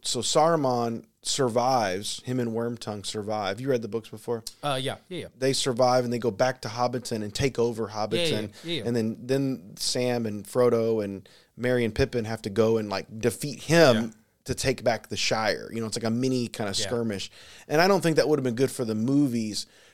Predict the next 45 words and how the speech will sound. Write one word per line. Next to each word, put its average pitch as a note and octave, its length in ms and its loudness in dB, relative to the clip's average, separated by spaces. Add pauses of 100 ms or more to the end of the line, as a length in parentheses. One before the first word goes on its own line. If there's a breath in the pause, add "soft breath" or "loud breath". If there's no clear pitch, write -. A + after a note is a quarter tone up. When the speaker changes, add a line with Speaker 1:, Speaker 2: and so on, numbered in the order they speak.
Speaker 1:
However, B2 720 4
um, G#2 460 -4 (100)
them C#3 300 0
coming B2 380 -2
back B2 340 2
as, G#2+ 220 -2
like, G2+ 320 -2 (360)
like, F2+ 220 -4 (560)
conquering, A#2 600 -6
like, G2+ 240 -4
they A#2 80 -4
got A#2 180 -2
their B2 140 2
Speaker 2:
Yeah. B2+ 80 2
Speaker 1:
armor A#2+ 320 4
on A2+ 320 0
and G#2+ 180 -6
pe-, B2+ 140 -6
they're A#2+ 180 2
riding B2+ 320 4
horses, A2+ 560 0
which A2+ 160 -4
is G#2+ 160 -4
weird A#2 340 -4
for A2 200 0
a, G2+ 60 -6 (160)
a D#2+ 40 -12
hobbit A2 340 -6
anyway. A2+ 460 -4
Speaker 2:
<laughs> - 40 -20 (380 loud breath)
Speaker 1:
And A2+ 140 -2
people A2+ 220 -4
are, - 20 2
like, G#2+ 140 0
looking A2 240 -8
at A2+ 40 -6
them A2 100 -6
like, F#2 180 -6 (120)
"Oh D3+ 140 -10
my B2 140 -6
gosh, A#2+ 420 -6
what A#2+ 100 -8
are," A2+ 220 -6
you G#2 80 -10
know, F2+ 220 -10